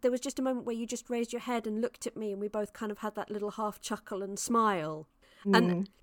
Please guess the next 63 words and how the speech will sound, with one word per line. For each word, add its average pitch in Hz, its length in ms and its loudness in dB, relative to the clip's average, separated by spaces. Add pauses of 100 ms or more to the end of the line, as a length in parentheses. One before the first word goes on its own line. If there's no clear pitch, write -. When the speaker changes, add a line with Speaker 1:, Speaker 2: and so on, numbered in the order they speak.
(140)
Speaker 2:
that 220 160 12
awkward 226 460 12
when, 247 200 10
when 233 200 8
people 262 260 6
have 220 100 8
been 240 140 12
upset 226 280 8
and 214 80 4
you 226 80 6
go, 202 240 10
Speaker 1:
Yeah. 427 240 12
Speaker 2:
"Oh, 359 120 12
we're 277 160 10
Speaker 1:
Are, 311 80 12
Speaker 2:
okay - 100 6
Speaker 1:
are, 262 160 12
Speaker 2:
now. 247 120 8
Speaker 1:
are - 60 8
we, 370 120 8
Speaker 2:
We 415 60 12
Speaker 1:
are - 40 4
Speaker 2:
can, 294 120 8
Speaker 1:
we 320 140 12
Speaker 2:
oh, 415 120 12
Speaker 1:
okay? 427 80 10
Speaker 2:
this 403 180 12
is 415 60 8
Speaker 1:
Do 415 60 12
we 381 60 12
move 294 180 6
Speaker 2:
awkward." 285 180 6
Speaker 1:
on 285 60 -2
now? 302 140 6 (220)
And 240 140 8
we 277 60 4
both 277 240 4
kind 269 160 0
of 262 60 -2
had 277 200 2
that, 233 180 -2 (100)
we 254 100 0
Speaker 2:
<laughs> - 0 -
Yeah. 277 120 4
Speaker 1:
both 269 100 4
had 262 140 -2
that 359 160 0
shared 247 400 0
look. 240 640 -2 (580)
And 226 320 8 (220)
I - 100 -2
suppose 262 640 0 (460)
for, 214 200 4
for 226 300 0
me, 233 340 2 (220)
that 240 260 6
was 233 160 -2
like - 160 -2
the 240 80 0
equivalent 226 540 2
of 214 160 -4
the - 80 -8
hug, 165 400 -2